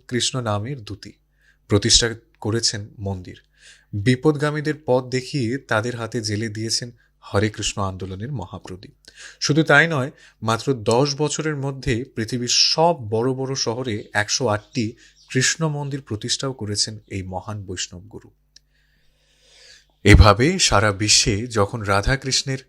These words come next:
নামের উন্মাদনা সৃষ্টি হয়েছে, তখন থামলেন প্রভুপাদ।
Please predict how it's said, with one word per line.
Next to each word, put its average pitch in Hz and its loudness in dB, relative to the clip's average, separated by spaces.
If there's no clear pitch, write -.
নামের 98 2
উন্মাদনা 117 -2
সৃষ্টি - -2
হয়েছে, 110 0
তখন 131 4
থামলেন 95 -2
প্রভুপাদ। 92 -12